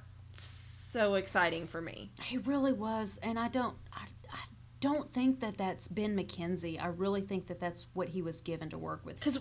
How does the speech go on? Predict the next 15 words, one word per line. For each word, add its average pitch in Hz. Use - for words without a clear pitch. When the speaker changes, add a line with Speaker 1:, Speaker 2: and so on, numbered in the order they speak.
Speaker 2:
And 349
Barbara. 349
Speaker 1:
look 392
at 427
what 311
we 311
know 277
about 220
Jim. 160
He 254
was 339
a 381
war 269
hero. 170
Speaker 2:
Yeah. 190